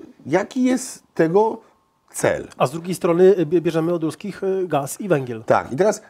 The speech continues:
Speaker 1: jaki jest cel?
Speaker 2: Mhm.
Speaker 1: Oczywiście, jak najbardziej.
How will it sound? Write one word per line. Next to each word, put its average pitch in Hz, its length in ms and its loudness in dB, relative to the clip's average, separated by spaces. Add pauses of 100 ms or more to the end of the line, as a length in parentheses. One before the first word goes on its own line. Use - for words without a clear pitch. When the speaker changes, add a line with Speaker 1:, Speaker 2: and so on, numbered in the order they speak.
Speaker 1:
jaki 190 340 0
jest 160 320 2
cel? 101 260 0
Speaker 2:
Mhm. 147 200 -6 (420)
Speaker 1:
Oczywiście, 202 640 0 (140)
jak 123 220 0
najbardziej. 147 540 0